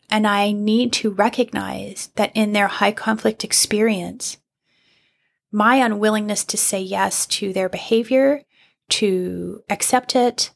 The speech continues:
to support the excuses, for them, that's me being high conflict. And I have to make room that they see me just as I'm seeing them. And so I don't have those conversations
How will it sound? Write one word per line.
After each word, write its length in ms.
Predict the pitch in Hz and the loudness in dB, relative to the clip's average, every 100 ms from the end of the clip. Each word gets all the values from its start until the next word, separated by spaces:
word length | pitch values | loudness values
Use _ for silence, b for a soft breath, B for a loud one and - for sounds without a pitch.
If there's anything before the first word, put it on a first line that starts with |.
| _ _ _ _ - | _ _ _ _ -2
to 720 | - 202 185 180 180 180 180 | 0 2 0 -2 -4 -4 -2
support 380 | - - 233 220 | -2 0 -2 -2
the 80 | |
excuses, 840 | 202 - - 240 226 240 233 226 - _ _ _ _ _ _ | -6 -6 0 0 2 2 2 0 -10 _ _ _ _ _ _
for 200 | - 247 | 0 2
them, 260 | 233 262 277 | 4 4 4
that's 280 | 247 247 - | 2 2 0
me 140 | 226 | 0
being 260 | 220 208 196 | 2 -2 -4
high 180 | - | -8
conflict. 680 | 190 - 185 - - - - - | -8 -8 -10 -8 -12 -12 -10 -2
And 140 | 208 | 2
I 100 | 202 | 2
have 400 | 196 - 220 214 | 2 0 0 0
to 100 | - | -2
make 220 | 220 208 - | 0 -2 -4
room 500 | 196 196 190 185 175 b b - | -4 -4 -6 -8 -14 b b -2
that 180 | 202 202 | -2 2
they 140 | 214 | 2
see 260 | 196 - 208 | 2 2 0
me 160 | 196 | -2
just 340 | 190 202 196 - | 0 0 2 0
as 120 | 190 | -2
I'm 160 | 190 175 | -2 -2
seeing 340 | - 185 190 | -2 -2 -8
them. 340 | 185 185 175 _ B B B B B | -12 -14 -18 _ B B B B B
And 200 | 208 196 | -2 0
so 280 | - 196 190 | 2 2 0
I 180 | - 185 - | -4 -6 0
don't 260 | 202 190 | 2 2
have 240 | - - - | -4 -6 -6
those 180 | 185 - | -6 -6
conversations 1000 | - - - - - - 92 - - | -8 -8 -6 -6 -6 -6 -6 -6 -8